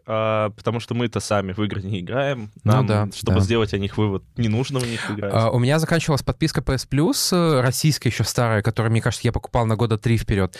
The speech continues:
Speaker 2: И поэтому я вчера экстренно допроходил дополнение к Alan Wake.
Speaker 1: О, и как?
Speaker 2: Слушай, я доволен. Это приятно, прикольно. Я
Speaker 1: Мгм.
Speaker 2: очень жду вторую часть.
Speaker 1: Это который American Nightmare? Или
Speaker 2: Дополнение?
Speaker 1: Да.
Speaker 2: А, нет, Сигнал и Писатель.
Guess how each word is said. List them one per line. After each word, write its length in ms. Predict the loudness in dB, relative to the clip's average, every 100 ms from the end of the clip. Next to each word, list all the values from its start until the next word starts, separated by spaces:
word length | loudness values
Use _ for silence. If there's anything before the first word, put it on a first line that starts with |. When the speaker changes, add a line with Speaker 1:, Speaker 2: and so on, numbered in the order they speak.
| -16 -8
Speaker 2:
И 60 | -2
поэтому 260 | -2 0
я 160 | 0 0
вчера 240 | 0 0
экстренно 600 | 0 0 -2 0 2 2 2
допроходил 760 | -2 -2 -2 0 2 2 2
дополнение 600 | 0 0 2 2 4 2
к 100 | 2
Alan 260 | 2 2 4
Wake. 320 | 2 2 -4 -6 -4
Speaker 1:
О, 340 | 0 0 -2
и 60 | -6
как? 320 | -6 -6 -8 -20 _ _ _ -10 -10 -8 -12 -6 -2
Speaker 2:
Слушай, 260 | 2 4
я 140 | 4 4
доволен. 580 | 4 4 4 0 -4 -10 _ -6
Это 540 | -4 0 2 2 0 0
приятно, 420 | 0 2 2 0
прикольно. 580 | -2 0 0 0 -2 -4 -10
Я 220 | 0 2
Speaker 1:
Мгм. 80 | 4
Speaker 2:
очень 200 | 4 2
жду 160 | 2 0
вторую 280 | 0 0 0
часть. 320 | 0 -2 -4
Speaker 1:
Это 180 | -4 -4
который 380 | -2 2 2
American 460 | 2 0 -2 -4 -4
Nightmare? 440 | -4 -6 -6 -8 -10 -20 -20 -20 -20 -14
Или 400 | -10 -10 -10 -8
Speaker 2:
Дополнение? 680 | -8 -2 0 0 0 2 2
Speaker 1:
Да. 280 | 2 4 4
Speaker 2:
А, 20 | 4
нет, 240 | 2 2
Сигнал 520 | -2 0 2 4 2
и 300 | 2 2 2
Писатель. 520 | 2 0 -2 -2 -4